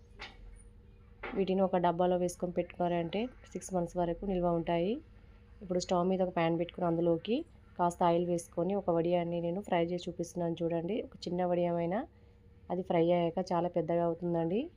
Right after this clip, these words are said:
చాలా పొంగుతూ మంచిగా ఫ్రై అవుతుంది. అలాగే జీలకర్ర కరివేపాకు వేసిన వడియాన్ని కూడా ఒకసారి ఆయిల్లో వేసి ఫ్రై చేసి చూపిస్తున్నాను చూడండి. చాలా చక్కగా ఫ్రై అవుతుంది.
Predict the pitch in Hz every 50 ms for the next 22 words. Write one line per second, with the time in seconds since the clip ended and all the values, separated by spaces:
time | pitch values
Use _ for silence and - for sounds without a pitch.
0 | - - - - - - - - - - - - - - - - - - - -
1 | - - - - - - - - - - - - - - - - 294 285 180 185
2 | 269 - 175 170 170 170 - 202 202 190 180 180 - 196 190 185 - 175 175 175
3 | 170 170 165 - 170 170 165 180 220 294 - - - - - - - - - -
4 | - - - - - - - - - - - - - - - - - - - -
5 | - - - - 175 175 175 185 190 170 180 180 180 175 - 190 190 190 185 175
6 | 180 180 175 180 175 165 165 175 170 - 185 180 165 170 165 170 170 165 170 160
7 | 165 165 190 254 311 - - - - - - - - - - - - 180 175 -
8 | - 180 185 180 170 170 170 170 175 170 170 - 208 196 - 185 175 170 170 175
9 | 170 - 170 - 170 165 - 180 170 165 165 160 170 165 170 165 170 185 180 -
10 | 180 170 170 170 170 - 170 - 175 170 175 175 - 175 165 170 165 165 165 160
11 | - 165 165 165 208